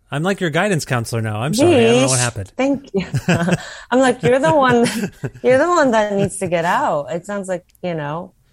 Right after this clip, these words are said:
Speaker 1: No, I go out. I
Speaker 2: Yeah.
Speaker 1: do things. I just don't wanna go out too much 'cause I, I went to a concert the other day.
Speaker 2: Oh, okay.
Speaker 1: And, uh,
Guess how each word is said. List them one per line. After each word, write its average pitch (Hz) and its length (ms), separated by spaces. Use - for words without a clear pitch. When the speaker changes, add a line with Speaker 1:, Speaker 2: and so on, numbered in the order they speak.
Speaker 1:
No, 196 100
I 220 280
go 165 220
out. 143 240
I 180 80
Speaker 2:
Yeah. 190 80
Speaker 1:
do 214 160
things. 151 340
I 151 80
just 160 180
don't 160 160
wanna 147 180
go 139 160
out 143 160
too 147 140
much 127 260
'cause 127 160
I, 127 120
I 151 160
went 240 160
to 214 100
a 185 40
concert 185 360
the 185 120
other 175 120
day. 151 340
Speaker 2:
Oh, 208 260
okay. 165 280
Speaker 1:
And, 143 340
uh, 139 360